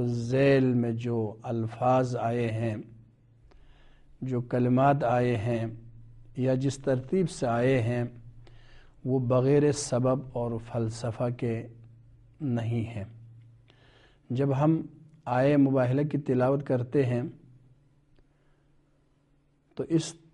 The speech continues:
ترتیب سے یہ آیے مجیدہ آئی ہے۔ ندعو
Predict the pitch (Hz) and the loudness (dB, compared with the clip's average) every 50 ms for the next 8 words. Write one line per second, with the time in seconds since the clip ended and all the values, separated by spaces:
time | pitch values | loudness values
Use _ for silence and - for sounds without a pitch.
0 | _ _ _ _ _ _ _ _ _ _ _ - 135 131 135 131 131 - - 185 | _ _ _ _ _ _ _ _ _ _ _ -2 0 0 0 -2 -4 0 2 2
1 | 202 185 156 135 117 - - - 117 113 110 113 - - - - - - - - | 4 4 4 2 0 -2 -4 -2 -2 -2 -2 -4 -6 -10 -18 -20 -20 -20 -14 -6
2 | 131 127 127 139 143 143 127 127 123 123 123 123 120 117 113 113 113 120 113 113 | -2 2 4 4 4 4 4 2 2 2 2 2 2 0 0 0 0 -2 -2 -2
3 | 113 117 117 117 113 113 - - - - - - - - - - - - - - | 0 0 0 0 -2 -4 -6 -12 -18 -20 -20 -20 -20 -20 -20 -20 -20 -20 -20 -20
4 | _ _ _ _ _ _ 127 117 117 123 127 131 131 113 113 120 113 107 135 - | _ _ _ _ _ _ -4 -2 2 4 4 4 4 4 2 2 2 0 -2 -4
5 | - - - - - - - - - - - - - _ _ _ _ _ _ _ | -12 -20 -20 -20 -20 -20 -20 -20 -20 -20 -20 -20 -20 _ _ _ _ _ _ _
6 | _ - 123 127 135 135 135 135 - 123 123 123 117 113 | _ 0 2 4 4 4 2 2 -4 -4 -4 -2 -2 -4